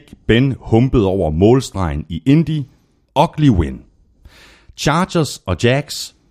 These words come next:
No one deserved to win. Saints løb for to hundrede otteoghalvfems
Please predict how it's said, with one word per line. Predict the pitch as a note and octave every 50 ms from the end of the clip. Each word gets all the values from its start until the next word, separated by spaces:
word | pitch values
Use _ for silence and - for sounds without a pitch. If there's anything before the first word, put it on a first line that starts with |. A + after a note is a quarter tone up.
| _ -
No | G#2 G#2+ B2 C#3+ D#3+ D#3+ D#3
one | D3+ D#3 D#3 -
deserved | C#3 B2 - - C3+ C3+ D3 C#3 - - - - -
to | - - C#3
win. | A#2+ F#2 E2+ C#2+ B1+ A#1+ - _ _ _ _ _ _ _ _ _ _ _ _
Saints | - - - C3 C3+ D3+ - - -
løb | A2 C#3 C3 A2+ -
for | - F#2+
to | - - C#3 C#3
hundrede | A2+ A#2+ B2 B2 A#2 G#2 F2+ - -
otteoghalvfems | A#2 A#2 B2+ C3 F#2 D#2+ - - A2+ G#2 -